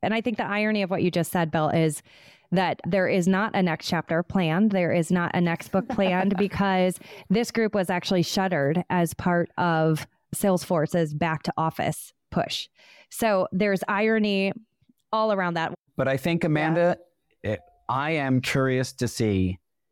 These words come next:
Speaker 2: what the readings look like in twelve and twenty-four months. When we look to the future and we start to survey how this is playing out with the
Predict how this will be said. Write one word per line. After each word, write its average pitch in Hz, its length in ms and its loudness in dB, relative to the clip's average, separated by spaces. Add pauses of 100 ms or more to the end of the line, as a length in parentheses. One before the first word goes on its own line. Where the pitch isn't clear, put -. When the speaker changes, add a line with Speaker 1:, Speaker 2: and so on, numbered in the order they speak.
(120)
Speaker 2:
what 117 280 -2
the 117 120 2
readings 139 680 0
look 123 220 -2
like 110 380 0
in 107 180 0
twelve 131 440 0
and 147 100 0
twenty-four 120 580 -2
months. 92 540 -2
When 104 180 0
we 151 120 2
look 170 240 -2
to 151 100 -2
the 131 100 0
future 92 500 -4 (360)
and 110 160 2
we 135 100 2
start 127 340 -4
to 110 80 -2
survey 104 480 0
how 120 240 0
this 117 240 -2
is 104 100 0
playing 110 380 0
out 117 240 -2
with 110 260 0
the 95 300 0